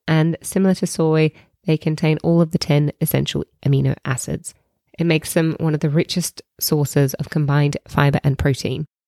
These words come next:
They have three times more protein than quinoa, three times more fiber than oats, and three times more antioxidants than berries, which really surprised me, and three times more iron than kale. So the company, Tawi, is making four different types of lummus.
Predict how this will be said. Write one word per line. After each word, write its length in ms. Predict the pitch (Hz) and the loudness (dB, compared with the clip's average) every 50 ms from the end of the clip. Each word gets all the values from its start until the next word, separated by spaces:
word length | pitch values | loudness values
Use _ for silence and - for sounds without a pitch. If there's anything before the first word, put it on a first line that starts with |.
| _ _ - | _ _ -4
They 60 | - 156 | -2 -2
have 100 | 151 135 | 0 0
three 180 | - - 196 | 0 0 0
times 260 | 185 - 185 180 165 - | 2 2 2 2 2 0
more 120 | 165 156 | 0 0
protein 360 | - - 156 147 - 147 143 | 0 0 -2 0 0 -2 -2
than 120 | 143 143 147 | -2 -2 -2
quinoa, 500 | - 226 220 208 202 190 190 185 185 - | 0 0 2 2 2 2 0 0 -2 -2
three 160 | - 185 180 | -4 -4 -2
times 300 | - 175 160 160 160 - | 0 0 0 -2 -2 -4
more 120 | 147 143 | -6 -6
fiber 340 | - - 156 151 156 156 147 | -4 -2 0 0 2 0 0
than 180 | 147 147 143 - | -2 -2 -4 -2
oats, 340 | - 185 214 - - - - - | 0 0 0 0 -2 -6 -8 -4
and 240 | - 170 170 170 - - - | -2 -2 -2 -2 -4 -4 0
three 140 | - 233 247 | 0 0 2
times 300 | - 202 170 170 165 - | 2 2 2 2 2 2
more 140 | 160 151 - | 0 0 2
antioxidants 840 | - 156 151 - - - - - - 147 151 143 - - - - - - | 2 0 0 0 -2 -4 -6 -4 -2 -2 -2 -2 -4 -8 -16 -18 -10 -6
than 220 | - 160 151 147 - | -4 -4 -4 -4 -2
berries, 440 | - 190 202 151 - 160 208 214 - - _ _ _ _ _ | 0 0 2 2 2 0 -2 -2 -4 -8 _ _ _ _ _
which 380 | - - 151 - - - - - - | -2 -2 -2 -2 -2 -6 -6 -2 0
really 200 | 170 156 143 143 | 0 2 2 0
surprised 380 | - - - 143 117 127 - | -2 -4 -6 -6 -6 -6 -4
me, 220 | 160 180 220 - _ _ _ _ _ _ _ _ _ - | -4 -4 -4 -6 _ _ _ _ _ _ _ _ _ -2
and 120 | 175 175 | 0 2
three 120 | 165 190 185 | 2 2 4
times 300 | - 165 165 170 - - | 4 2 2 2 2 2
more 160 | 160 156 - - | 0 0 0 2
iron 300 | 151 156 156 151 160 165 - - | 2 2 4 4 2 0 0 0
than 200 | 160 170 185 196 | 0 0 0 0
kale. 500 | - - - 214 180 139 127 151 160 - _ _ _ _ _ - | -2 -2 0 2 2 2 2 0 -2 -4 _ _ _ _ _ -6
So 60 | 190 | -4
the 100 | 165 180 | -2 -2
company, 560 | 175 - 196 196 165 175 147 131 143 170 175 _ _ _ _ _ _ | -2 0 -2 0 0 0 0 0 0 -2 -2 _ _ _ _ _ _
Tawi, 500 | - - 180 160 156 151 147 147 143 143 | -2 0 2 4 4 4 4 2 2 0
is 220 | - - 139 151 - | -2 -2 -4 -2 -2
making 380 | 156 143 - - 147 147 139 | -2 -2 -2 -2 -4 -6 -6
four 340 | - _ - 190 185 180 175 | -6 _ -2 -2 0 0 -2
different 320 | 170 - 156 - 156 139 - | -2 -4 -4 -4 -6 -10 -10
types 340 | - - 143 - - - - - | -8 -10 -10 -10 -10 -10 -4 -2
of 180 | 147 131 - - - _ _ _ - | -2 -2 -2 -6 -14 _ _ _ -2
lummus. 480 | 160 151 147 - - - - - - | 0 2 2 0 -2 -6 -8 -10 -12